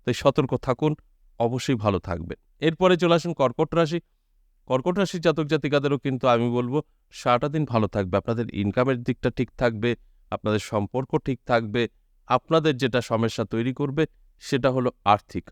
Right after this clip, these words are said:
আর্থিক দিক থেকে কিন্তু আপনি পিছিয়ে পড়তে পারেন অনেকটাই। এছাড়াও আপনার কিন্তু, আহ, আর্থিক বলতে আপনার ইনকাম যতটা হবে ভালো, যথেষ্ট থাকবে, কিন্তু খরচটা করে ফেলবেন, এটাই হচ্ছে আর্থিক দিক থেকে পিছিয়ে পড়া।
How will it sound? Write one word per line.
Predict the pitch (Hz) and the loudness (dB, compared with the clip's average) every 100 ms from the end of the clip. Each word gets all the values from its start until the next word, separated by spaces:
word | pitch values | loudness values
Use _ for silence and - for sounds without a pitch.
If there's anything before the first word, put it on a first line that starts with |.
| - | 0
আর্থিক | 117 - 185 160 | 0 0 -2 -2
দিক | 160 - | 0 2
থেকে | 123 123 | 0 0
কিন্তু | 123 110 | -2 2
আপনি | 123 156 | 2 2
পিছিয়ে | 160 135 - 113 | -4 -4 -4 -4
পড়তে | 95 90 - | -4 -8 -10
পারেন | - 104 131 - _ _ _ - | -4 -2 -2 -4 _ _ _ -6
অনেকটাই। | 110 92 - 80 - _ _ _ | -4 -4 -6 -6 -8 _ _ _
এছাড়াও | 127 - 165 185 175 _ _ _ | -4 2 4 4 2 _ _ _
আপনার | 110 113 147 156 | 0 2 0 0
কিন্তু, | - 113 - 147 - _ _ - | 0 -2 -4 -8 -10 _ _ -12
আহ, | 104 | -8
আর্থিক | 110 127 - 180 | -2 -2 0 0
বলতে | 196 202 | 2 2
আপনার | 202 180 | 2 0
ইনকাম | 147 139 180 190 | 0 4 2 4
যতটা | 170 165 147 139 | 2 0 0 2
হবে | 127 139 | 2 2
ভালো, | 160 156 151 | 2 2 2
যথেষ্ট | 123 127 131 - | 2 0 -2 -4
থাকবে, | 113 104 120 | 2 2 2
কিন্তু | 151 | -2
খরচটা | - - 123 143 - 127 | -4 0 2 2 0 -2
করে | 104 92 | 0 -2
ফেলবেন, | 95 87 - | -2 -4 -4
এটাই | 123 160 165 | 0 2 2
হচ্ছে | 151 - | 0 0
আর্থিক | 101 - 131 117 | -2 -2 -4 -4
দিক | 135 | -6
থেকে | - 165 | -4 -4
পিছিয়ে | 170 120 104 | -4 -6 -8
পড়া। | 95 - | -10 -10